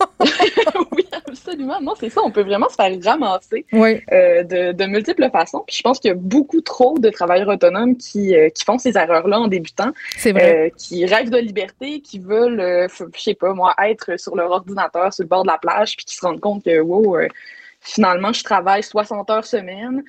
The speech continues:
Speaker 2: Ben, tu
Speaker 1: Euh,
Speaker 2: travailles
Speaker 1: tous mes
Speaker 2: plus.
Speaker 1: mandats sont en retard. Puis,
Speaker 2: Ben
Speaker 1: ben
Speaker 2: oui.
Speaker 1: oui, voilà. Ben
Speaker 2: Ok,
Speaker 1: oui,
Speaker 2: on,
Speaker 1: absolument.
Speaker 2: on va se parler de négociation, OK, parce que c'est vraiment le nerf de la guerre. Et, et moi, un des trucs que j'avais beaucoup de difficulté à faire, puis je pense que j'ai même encore de la difficulté à faire aujourd'hui, c'est pas pour rien que j'ai un agent,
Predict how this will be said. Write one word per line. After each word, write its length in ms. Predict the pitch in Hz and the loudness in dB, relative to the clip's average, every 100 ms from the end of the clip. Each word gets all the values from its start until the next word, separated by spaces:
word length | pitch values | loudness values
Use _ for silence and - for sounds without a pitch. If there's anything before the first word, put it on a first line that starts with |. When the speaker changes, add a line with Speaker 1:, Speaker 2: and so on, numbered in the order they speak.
| - | -10
Speaker 2:
Ben, 120 | 220 190 | -6 -4
tu 100 | 196 | 0
Speaker 1:
Euh, 40 | |
Speaker 2:
travailles 300 | 190 226 254 | 2 4 4
Speaker 1:
tous 20 | |
mes 60 | 254 | 4
Speaker 2:
plus. 120 | 262 | 6
Speaker 1:
mandats 200 | 480 247 | 6 4
sont 260 | 262 220 202 | 0 -2 0
en 60 | 185 | -2
retard. 420 | - 208 269 262 | 0 -2 -2 -4
Puis, 100 | 190 | 0
Speaker 2:
Ben 100 | 254 | 2
Speaker 1:
ben 180 | 381 359 | 4 4
Speaker 2:
oui. 80 | 220 | 4
Speaker 1:
oui, 60 | 240 | 2
voilà. 240 | 208 254 392 | 2 0 -4
Ben 640 | 240 - _ - - - 196 | -6 -8 _ -10 -4 0 2
Speaker 2:
Ok, 100 | 311 | 2
Speaker 1:
oui, 80 | - - | 0 0
Speaker 2:
on, 20 | |
Speaker 1:
absolument. 400 | 254 220 214 226 | 0 0 -2 0
Speaker 2:
on 40 | |
va 120 | 254 302 | 2 2
se 60 | |
parler 180 | 370 427 480 | 2 4 4
de 60 | |
négociation, 640 | 247 196 - 185 160 196 160 | 4 2 2 0 2 0 0
OK, 160 | - 269 | 0 0
parce 200 | 208 - | 0 0
que 100 | 208 | 0
c'est 160 | - | 2
vraiment 300 | 208 196 262 | 2 4 4
le 140 | 294 190 | 4 4
nerf 200 | 196 226 | 4 4
de 80 | 214 | 4
la 140 | 180 | 2
guerre. 340 | 208 226 254 220 | 2 2 2 4
Et, 300 | 196 - 233 | 2 4 2
et 40 | |
moi, 200 | 214 320 269 | 4 4 4
un 40 | |
des 120 | 208 | 2
trucs 180 | - 302 | 2 0
que 100 | 226 | 0
j'avais 240 | 196 180 | 0 2
beaucoup 220 | 185 - 294 | 0 0 0
de 60 | |
difficulté 420 | 220 - 214 190 | 0 0 0 2
à 140 | 247 190 | 2 2
faire, 200 | 240 262 | 2 2
puis 140 | - | 0
je 100 | - | -2
pense 200 | - 392 | -2 0
que 100 | - 185 | 0 0
j'ai 120 | 185 | 2
même 220 | 208 247 | 2 2
encore 300 | 170 202 208 | 2 2 2
de 40 | |
la 80 | 190 | 2
difficulté 380 | 170 - 185 240 | -2 0 0 2
à 80 | 226 | 2
faire 200 | 220 208 | 0 2
aujourd'hui, 360 | 190 180 185 277 | 2 2 2 0
c'est 80 | |
pas 80 | 208 | 0
pour 160 | 190 185 | 0 2
rien 120 | 220 | 2
que 220 | 190 165 | 2 2
j'ai 120 | 170 | 2
un 120 | 165 175 | 2 2
agent, 220 | 165 | 2